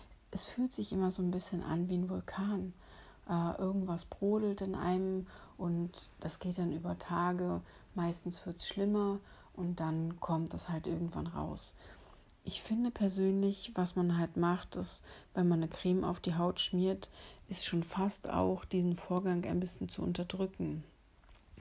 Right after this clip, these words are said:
Und, äh, deswegen bin ich eigentlich auch kein Befürworter dafür.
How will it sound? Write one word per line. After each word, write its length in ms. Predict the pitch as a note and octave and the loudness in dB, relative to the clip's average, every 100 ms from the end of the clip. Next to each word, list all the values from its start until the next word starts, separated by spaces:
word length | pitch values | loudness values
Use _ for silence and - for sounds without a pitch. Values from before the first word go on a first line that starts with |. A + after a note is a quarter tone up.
| - | 0
Und, 340 | F#3 F3+ E3+ | 4 6 4
äh, 320 | - E3 E3 F3 - - - | 4 2 2 0 -6 -16 -8
deswegen 380 | G3 - F#3 F3+ | -6 -2 0 4
bin 120 | F#3+ | 4
ich 200 | F3+ F3 | 4 2
eigentlich 420 | E3+ F3+ G3 G#3 F3 | 2 4 2 0 -2
auch 140 | G3 | -2
kein 240 | - F#3 | 2 2
Befürworter 720 | F#3+ F3+ - - G#3 - G3+ G#3+ | 2 -2 0 0 2 -2 0 0
dafür. 500 | A3 - B3 A#3 | -2 -2 2 2